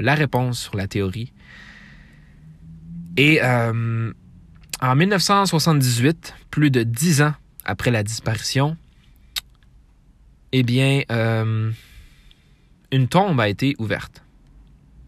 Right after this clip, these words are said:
Une femme avait raconté à la police comment un de ses proches lui avait raconté comment il avait tué un garçon à Smaland en mille neuf cent soixante-sept et comment il avait caché le corps près de la maison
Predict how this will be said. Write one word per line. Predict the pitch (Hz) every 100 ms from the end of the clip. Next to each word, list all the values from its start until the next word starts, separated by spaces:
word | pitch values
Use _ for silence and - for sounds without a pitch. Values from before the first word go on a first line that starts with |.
| - - - - - - - - - - - -
Une | 143 135
femme | 214 226
avait | 151 131
raconté | 131 147 143 147 139 185 202 -
à |
la | 117 113 110
police | 131 123 160 - -
comment | 120 117 165
un | 147
de | 170
ses | - 107
proches | - 135 143 110
lui |
avait | 101 101 107
raconté | 107 127 - 113 143 165 - - -
comment | - 196 180 185
il | 139 113
avait | 104 107
tué | -
un | 143
garçon | 107 98 - 127 139 -
à | -
Smaland | 107 - 127 113 127 120 -
en | -
mille | 104 127
neuf | 135
cent | -
soixante-sept | - - 107 101 - - - - - - - - - - - -
et |
comment | 131 - 185 190
il | 139
avait | 113 110
caché | - 123 -
le | 147 107
corps | 120 123 101 101
près | - 120
de | 110
la | 98
maison | 101 104 101 120